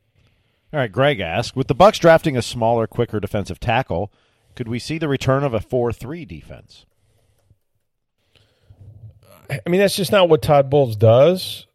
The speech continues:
Speaker 2: Uh, there are looks to his defense that it will appear to be a four three. I mean, you know, when you, when you have sort of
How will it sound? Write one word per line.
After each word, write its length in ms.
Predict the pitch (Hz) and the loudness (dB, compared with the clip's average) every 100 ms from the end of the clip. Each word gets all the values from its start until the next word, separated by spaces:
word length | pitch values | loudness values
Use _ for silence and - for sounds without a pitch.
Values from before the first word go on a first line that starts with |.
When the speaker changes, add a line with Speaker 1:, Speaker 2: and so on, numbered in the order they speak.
| _ | _
Speaker 2:
Uh, 520 | 117 120 120 117 113 107 | 0 4 6 6 6 2
there 320 | 127 120 135 | -4 2 4
are 180 | 131 127 | 6 4
looks 380 | 123 131 151 - | 2 0 -2 -6
to 100 | - | -4
his 240 | 135 131 123 | -2 -2 -4
defense 560 | 135 - 139 135 - | -6 -2 0 0 -2
that 280 | 127 113 - | 2 2 2
it 200 | 117 110 | -2 -2
will 220 | 110 117 | 2 2
appear 300 | 110 - 123 | 0 -2 -2
to 60 | 127 | -2
be 140 | 131 | -2
a 60 | 123 | -4
four 280 | - 131 131 | -2 -2 -2
three. 300 | 135 143 123 | -4 -2 0
I 40 | |
mean, 360 | 113 110 101 - - _ _ _ _ | 0 0 -2 -6 -18 _ _ _ _
you 140 | 123 | 0
know, 160 | 117 107 | 2 2
when 180 | 117 117 | 0 -2
you, 320 | 131 135 117 _ - - _ _ _ _ _ _ _ _ _ _ _ _ _ _ - | -2 -4 -8 _ -20 -20 _ _ _ _ _ _ _ _ _ _ _ _ _ _ -8
when 140 | 127 | -2
you 100 | 147 | 2
have 260 | 143 120 104 - _ _ _ _ _ _ _ _ _ _ | 2 2 -2 -14 _ _ _ _ _ _ _ _ _ _
sort 240 | - 143 120 | -4 0 0
of 220 | 101 | -2